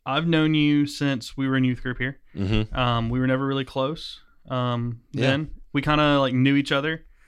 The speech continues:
Speaker 1: but it was, like, that awkward, like, "Oh, he's that kid over there."
Speaker 2: Yeah,
Speaker 1: And, like,
Speaker 2: yeah.
Speaker 1: I talk to you every now and then. Um, but
Speaker 2: It's
Speaker 1: may-
Speaker 2: that, like, "Hey, how you doing?"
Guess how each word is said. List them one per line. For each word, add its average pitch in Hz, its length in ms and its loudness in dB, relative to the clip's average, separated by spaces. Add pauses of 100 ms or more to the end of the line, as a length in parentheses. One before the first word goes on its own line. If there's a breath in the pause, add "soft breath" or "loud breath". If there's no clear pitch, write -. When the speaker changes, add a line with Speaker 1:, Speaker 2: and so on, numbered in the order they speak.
(160)
Speaker 1:
but 139 100 -2
it - 20 0
was, 131 100 0
like, 131 140 -2
that 127 120 0
awkward, 123 400 -4
like, 127 340 -8 (120)
"Oh, 139 120 -6
he's 127 200 -6
that 117 160 -8
kid 135 140 -6
over 127 160 -4
there." 127 380 -2
Speaker 2:
Yeah, 90 160 4
Speaker 1:
And, 87 80 4
like, 123 260 -2
Speaker 2:
yeah. 92 180 0
Speaker 1:
I 143 40 4
talk 139 300 2
to 151 80 0
you 147 80 4
every 143 140 2
now 139 200 2
and 139 100 0
then. 139 260 -4 (540 soft breath)
Um, 123 360 2
but 131 140 2
Speaker 2:
It's 143 100 4
Speaker 1:
may- 160 60 4
Speaker 2:
that, 110 200 6
like, 95 280 4
"Hey, 104 500 4
how 95 140 0
you 92 140 0
doing?" 90 380 0